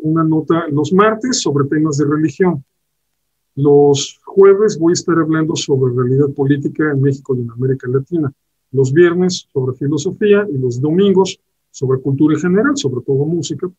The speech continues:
que es lo que más me, me gusta, ¿no? Ahí está mi Twitter,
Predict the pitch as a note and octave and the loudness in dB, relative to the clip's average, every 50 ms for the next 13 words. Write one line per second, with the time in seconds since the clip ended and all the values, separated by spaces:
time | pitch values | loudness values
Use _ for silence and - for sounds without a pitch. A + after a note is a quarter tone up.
0 | _ - - B2+ A#2+ A2+ - - A2 G#2 G#2+ G#2 G#2 G#2+ G#2 - - _ _ _ | _ -10 -8 -8 -8 -8 -10 -14 -18 -18 -18 -16 -16 -16 -18 -18 -20 _ _ _
1 | _ _ _ _ _ _ _ _ _ - A#2+ A#2+ C3+ C#3 - - A#2 A2 C3+ F3+ | _ _ _ _ _ _ _ _ _ -8 -6 -4 -4 -4 -6 -6 -8 -6 -6 -6
2 | - C3 B2+ C#3 D#3 D3+ - - E3 C#3 C3 B2+ B2 - F3 F3 F3 F#3+ - | -4 -2 0 0 0 0 -2 -4 -2 0 0 0 0 2 2 2 2 2 0